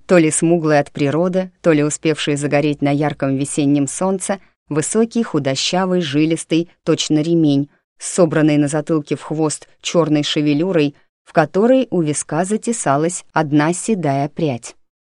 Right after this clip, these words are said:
Черты лица были не идеальными и уж точно не мягкими. Рисковатый разлет бровей, волевой подбородок, что бывает у людей, привыкших перечить даже смерти. Высокие острые скулы.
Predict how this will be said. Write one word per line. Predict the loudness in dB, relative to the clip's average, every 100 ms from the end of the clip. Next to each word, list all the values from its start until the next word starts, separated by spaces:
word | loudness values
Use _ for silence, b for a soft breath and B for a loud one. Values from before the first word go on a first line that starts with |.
| _ -10
Черты | 0 0 2 0
лица | 0 0 0 2
были | 0 0
не | 2 2 0
идеальными | -2 -4 0 2 2 2 0 b b
и | 0
уж | 0 0
точно | 0 0 2 0
не | 2 2
мягкими. | 0 -2 -4 -4 -4 -6 _ _ _ -2
Рисковатый | -2 -2 -4 -2 -2 0
разлет | 0 -2 -2 -2
бровей, | -2 -2 -2 0 -2 -4 _ _ -8
волевой | 0 2 2 0 -2
подбородок, | -4 -4 -2 0 -2 -2 -8 _
что | -6 -2 0
бывает | 2 2 2 0
у |
людей, | -2 -2 0 0 0 b b
привыкших | 0 2 2 0 -2 -2
перечить | 0 0 0 0 -4 -6 -4
даже | -4 -4 -6
смерти. | -2 -2 -2 -6 -8 -8 _ _ -4
Высокие | 0 0 0 -2 -2 0
острые | -2 -4 -6 -6
скулы. | -6 -4 -2 0